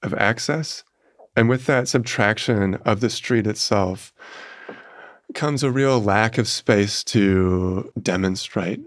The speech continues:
or express oneself freely, while at the same time, you are still intensely observed and surveilled.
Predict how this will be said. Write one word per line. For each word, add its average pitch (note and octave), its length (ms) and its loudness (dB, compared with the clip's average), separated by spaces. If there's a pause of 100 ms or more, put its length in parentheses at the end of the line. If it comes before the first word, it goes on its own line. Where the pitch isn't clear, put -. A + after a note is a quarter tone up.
(100)
or G#2+ 100 2
express - 500 -2
oneself G2+ 400 0
freely, A#2+ 560 -2
while A#2 120 4
at A#2 60 0
the A#2+ 80 0
same A2 320 2
time, G#2 460 2 (380)
you A2+ 160 4
are G2 60 2
still G#2 280 2
intensely G2 580 0
observed F#2 460 0
and F#2 140 0
surveilled. F#2 600 -2